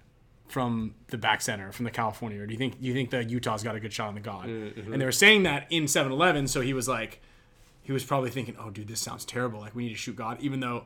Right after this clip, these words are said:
Speaker 1: um, it's a fictitious character.
Speaker 2: Sure.
Speaker 1: So, I don't,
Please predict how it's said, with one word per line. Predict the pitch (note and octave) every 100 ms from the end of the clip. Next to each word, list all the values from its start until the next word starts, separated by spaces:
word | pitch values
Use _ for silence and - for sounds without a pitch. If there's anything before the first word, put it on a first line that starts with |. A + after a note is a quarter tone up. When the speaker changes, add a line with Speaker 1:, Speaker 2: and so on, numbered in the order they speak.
| -
Speaker 1:
um, | B2+ A#2 G#2+ G2+ - _ - - - - - - _ - -
it's | A#2+
a |
fictitious | C#3+ C#3 G#2+ G#2
character. | - A#2+ G#2 G2 G2
Speaker 2:
Sure. | - A#2 F2 - -
Speaker 1:
So, | B2+ A2+ G#2 - - - - - - _ _ - _ _ -
I | -
don't, | A2